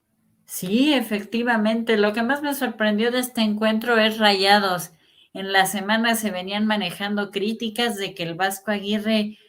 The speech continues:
no conseguía tener los resultados desde la temporada anterior con tan buen plantel que tiene.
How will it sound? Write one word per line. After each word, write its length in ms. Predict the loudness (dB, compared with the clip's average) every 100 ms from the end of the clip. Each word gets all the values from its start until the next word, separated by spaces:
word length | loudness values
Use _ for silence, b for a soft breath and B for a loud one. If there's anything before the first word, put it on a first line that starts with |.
| B B
no 220 | -2 0 2
conseguía 540 | -2 0 -2 0 -2
tener 320 | -2 0 0
los 240 | 0 -2 -2
resultados 760 | -6 -8 -8 -6 -2 -4 -4
desde 360 | -6 -8 -6 -4
la 240 | -2 -2
temporada 760 | -6 -10 -6 -2 -2 0 0 0
anterior 720 | -4 -4 -4 -2 -2 -2 -6 B B B _
con 440 | -8 -8 -6 -10 -12 0
tan 400 | 2 2 -2 -6
buen 340 | -8 -8 -8
plantel 580 | -4 -4 -4 -6 -8 -6
que 160 | -6
tiene. 600 | -6 -6 -4 -2 0 -2